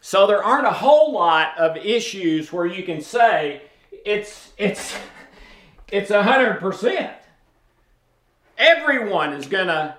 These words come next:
have this problem or have to deal with it. Habits, habits, addictions, virtually a hundred percent. So what is yours? And are you blaming yourself, others, or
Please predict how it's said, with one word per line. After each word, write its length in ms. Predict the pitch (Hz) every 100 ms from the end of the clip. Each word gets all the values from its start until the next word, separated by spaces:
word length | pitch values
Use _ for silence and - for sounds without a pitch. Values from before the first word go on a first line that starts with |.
| -
have 280 | 175 175
this 160 | 170 -
problem 600 | - 185 156 151 - - _
or 120 | 156
have 220 | 147 180 -
to 100 | 165
deal 260 | 170 165
with 160 | 139 113
it. 220 | 87 - _ _ _ _ _
Habits, 480 | - 233 269 254 208 214 -
habits, 460 | 156 240 247 - -
addictions, 720 | 180 247 254 - 269 262 - - _ _ _
virtually 560 | _ 185 208 - 202 175
a 60 | 135
hundred 680 | - 196 214 202 208 208
percent. 500 | - 196 - 202 156 - - _
So 220 | 180 190
what 240 | 196 285
is 160 | 269 220
yours? 680 | 277 277 226 - - - _ _ _ _ _ _ _ _ _ _ _
And 220 | 202 202
are 160 | 202 202
you 120 | 214
blaming 500 | 214 196 254 233 220
yourself, 580 | 180 - 247 254 277 -
others, 600 | 208 220 247 262 - - -
or 640 | 190 190 180 180 -